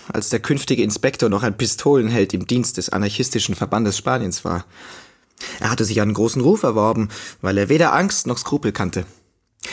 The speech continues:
Er brauchte bloß einen Namen, um die Person auf offener Straße mittags um zwölf mit einem Schuss in die Stirn zu liquidieren. Von den Anarchisten lief er zu den Kommunisten über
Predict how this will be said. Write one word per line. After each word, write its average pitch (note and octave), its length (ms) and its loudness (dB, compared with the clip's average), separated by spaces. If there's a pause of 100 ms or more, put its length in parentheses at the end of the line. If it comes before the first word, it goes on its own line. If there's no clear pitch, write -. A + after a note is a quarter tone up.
Er - 80 2
brauchte F#3 260 2
bloß G#3+ 260 4
einen D3+ 220 2
Namen, F3+ 320 4
um D3+ 100 2
die B2+ 80 2
Person C#3 440 2
auf - 200 -2
offener D#3 320 0
Straße D3+ 540 0
mittags D3+ 420 0
um A2 140 0
zwölf D3+ 480 2
mit G#2 140 0
einem A#2 180 2
Schuss D#3 260 2
in B2 80 4
die G#2 80 0
Stirn C#3+ 300 2
zu A#2+ 100 -2
liquidieren. G#2+ 600 0 (760)
Von - 300 -2
den A2 160 2
Anarchisten B2+ 580 0
lief C3 200 2
er C3 60 0
zu G#2 120 -4
den A2 100 0
Kommunisten D#3 560 2
über F3 320 4